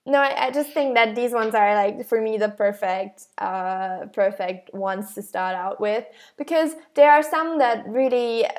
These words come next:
don't really go in line with myself when there's too many, like, images that feel they're, like, more for, like, some sort of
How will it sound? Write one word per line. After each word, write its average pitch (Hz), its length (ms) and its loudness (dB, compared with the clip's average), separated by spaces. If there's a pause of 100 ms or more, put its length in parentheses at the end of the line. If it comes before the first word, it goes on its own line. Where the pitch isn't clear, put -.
don't 233 420 -2
really 220 460 2 (960)
go 233 160 4
in 226 160 0
line 214 340 2
with 220 160 -2
myself 214 580 2
when 220 180 0
there's 208 300 2
too 226 220 0
many, 214 320 -2
like, 202 380 -4 (460)
images 226 500 0
that 202 480 2
feel 208 440 0 (440)
they're, 208 340 2
like, 202 300 4
more 208 600 0
for, 208 140 -4
like, 202 240 -4
some 202 240 -6
sort 202 240 0
of 202 140 -2